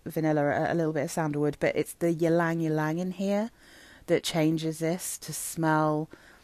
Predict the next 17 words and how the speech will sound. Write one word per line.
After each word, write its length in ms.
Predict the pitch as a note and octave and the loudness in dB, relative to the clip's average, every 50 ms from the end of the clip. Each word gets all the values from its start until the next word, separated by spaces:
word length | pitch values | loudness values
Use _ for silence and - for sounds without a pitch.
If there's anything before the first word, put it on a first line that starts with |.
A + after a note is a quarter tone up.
| - - - _ - - _ - - - | -20 -20 -20 _ -20 -20 _ -12 -6 -2
ever 200 | F#3+ F#3 F#3 G3 | -2 0 0 -2
so 280 | - - - F#3+ F#3 F3+ | -2 0 2 2 2 2
slightly, 840 | - - - - F3+ E3+ F3 D#3+ - - D3 D#3 D#3 D#3 - - - | 0 -2 -2 -2 0 0 0 0 0 0 0 0 0 0 -2 -4 -4
um, 500 | D#3 D#3+ D#3 D#3 D3+ D3+ D3 D#3 D#3+ - - - - - | -2 -2 -2 0 0 -2 -2 -4 -6 -10 -16 -20 -16 -8
waxy, 720 | E3 D#3+ E3+ E3 - - - - - F#3 F#3 A3+ B3+ G#3+ | -2 0 0 0 0 -2 -6 -4 -2 0 2 2 2 2
like, 220 | F3 F3+ F3 - G3 | 2 0 0 2 2
even 260 | F#3+ F#3 F3 F3 E3+ | 0 2 0 0 0
in 120 | E3 E3 | 0 0
the 80 | E3 - | -2 -2
perfume, 480 | - E3+ D3 D3+ D#3 - F3 F3+ F#3 | -2 0 0 0 0 -2 -4 -4 -2
not 160 | F3+ D#3+ - - | -2 -4 -4 -6
just 260 | D#3 D#3+ - - - | -8 -8 -6 -4 -4
in 140 | D#3 D#3 D3+ | -2 -2 -4
the 60 | D3+ | -4
solid 360 | - - C#3 C3+ D3+ E3 - | -4 -4 -4 -2 -2 -4 -4
form. 420 | - - F#3+ F#3 G3 G#3+ A#3+ C4 - - - - - - - - - - | -4 -2 -2 0 2 2 0 -2 -2 -6 -16 -20 -20 -20 -20 -20 -10 -4
Um, 500 | - E3 E3 E3 E3 D#3+ D#3+ D#3+ D#3 - | 0 2 4 4 4 4 2 0 -2 -4